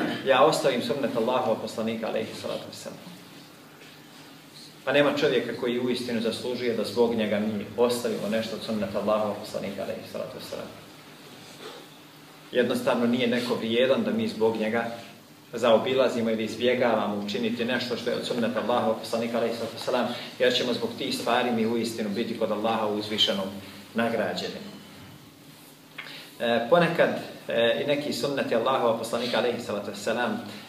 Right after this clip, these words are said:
e, možda u našim očima izgledaju mali. E, izgledaju možda manje važni u odnosu na mnoge druge stvari. Ali zapamtite,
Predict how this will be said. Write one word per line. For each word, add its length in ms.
e, 340
možda 600
u 40
našim 340
očima 360
izgledaju 600
mali. 520
E, 280
izgledaju 440
možda 600
manje 360
važni 600
u 60
odnosu 420
na 120
mnoge 360
druge 420
stvari. 480
Ali 180
zapamtite, 680